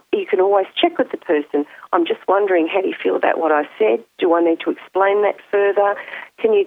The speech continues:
tell me back what you think I said so I can check you got my meaning?" There's techniques we can use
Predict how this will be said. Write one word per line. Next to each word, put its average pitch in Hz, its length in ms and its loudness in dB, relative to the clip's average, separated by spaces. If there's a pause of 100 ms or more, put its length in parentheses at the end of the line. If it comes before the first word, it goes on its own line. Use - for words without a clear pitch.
tell 208 200 2
me 185 80 2
back 175 320 2
what 190 220 0
you 170 120 -6 (120)
think 214 200 0
I 208 140 4 (160)
said 202 160 2 (120)
so 180 140 2
I 175 60 0
can 170 220 -8
check 190 240 -2 (140)
you 165 100 -14
got 170 240 0
my 147 180 0
meaning?" 208 480 2 (320)
There's 262 260 -2
techniques - 440 0
we - 80 -2
can 190 180 0
use 175 180 0